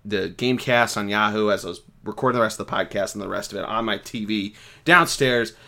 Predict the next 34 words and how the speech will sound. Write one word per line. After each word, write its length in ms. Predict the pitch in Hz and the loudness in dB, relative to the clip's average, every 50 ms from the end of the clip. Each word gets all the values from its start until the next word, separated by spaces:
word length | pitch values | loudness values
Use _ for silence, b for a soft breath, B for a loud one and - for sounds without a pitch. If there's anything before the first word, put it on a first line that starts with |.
| b b b b b b b b b b _ _ - | b b b b b b b b b b _ _ 6
I 140 | 143 160 156 | 8 8 8
would 80 | 143 | 8
take 160 | 139 156 139 | 4 0 2
seven 240 | - 151 131 131 123 | 4 4 4 4 4
games 200 | 120 123 113 104 | 0 0 0 0
of 60 | 120 | 0
this. 160 | 120 113 - - | 0 0 0 -4
I 60 | - | -8
think 240 | - - 139 117 - | -8 -6 -6 -6 -6
probably 640 | - - - 113 113 120 107 120 113 120 120 117 - | -6 -2 2 2 2 2 2 0 -2 0 -2 0 0
I'm 100 | 113 139 | 2 2
gonna 120 | 156 156 | 2 2
stay 340 | 147 - - 175 175 180 175 | 2 2 2 4 4 4 4
with 240 | 170 160 180 180 - | 4 2 0 0 0
five 720 | - - 170 156 165 175 180 175 160 147 - - - - _ _ _ - 123 | 4 4 6 6 6 6 4 2 0 -4 -12 -14 -18 -20 _ _ _ -18 -14
just 240 | - - 139 135 135 | -8 -4 -4 -4 -2
because 220 | - 135 127 127 113 | -2 -2 -2 2 0
that's 160 | 127 120 - | 0 0 2
what 100 | 135 123 | 2 2
I 80 | 120 | 2
picked. 300 | 110 - - 131 123 - | 2 2 -2 -2 -2 -2
I'm 60 | - 117 | -2 -4
not 140 | 117 107 | -4 -4
gonna 120 | 110 107 104 | -4 -6 -6
change 840 | - - - 131 120 117 113 113 113 107 - - - - - _ _ _ - - _ _ - - _ _ _ _ - | -6 -4 -4 -2 -2 -2 0 -2 -2 -4 -6 -8 -10 -12 -14 _ _ _ -20 -20 _ _ -20 -20 _ _ _ _ -8
all 140 | 107 104 | -6 -4
willy-nilly. 520 | 107 117 113 107 113 123 127 123 120 - b b b b b b - | -2 -2 -2 0 0 0 0 0 0 -2 b b b b b b -2
I 80 | - | -2
don't 160 | 113 123 131 131 | 0 0 0 0
feel 140 | 147 139 | 0 0
confident 480 | 139 151 151 147 139 143 143 143 143 143 | 4 4 6 6 6 4 4 2 4 4
in 100 | 143 143 | 4 2
it 140 | 139 139 - | 0 0 0
now. 420 | 131 135 135 131 131 127 120 - | 2 4 6 6 4 4 0 -4